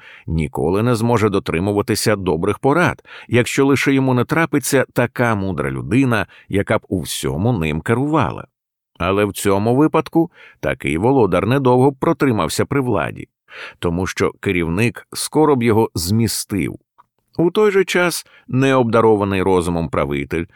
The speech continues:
вислуховуючи різних осіб, буде отримувати суперечливі поради,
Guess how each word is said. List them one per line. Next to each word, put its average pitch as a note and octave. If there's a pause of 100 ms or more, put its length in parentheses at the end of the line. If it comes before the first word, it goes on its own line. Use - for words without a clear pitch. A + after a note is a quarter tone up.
(220)
вислуховуючи G#2+
різних A#2
осіб, A2+ (260)
буде D2+
отримувати B2
суперечливі B2
поради, F2+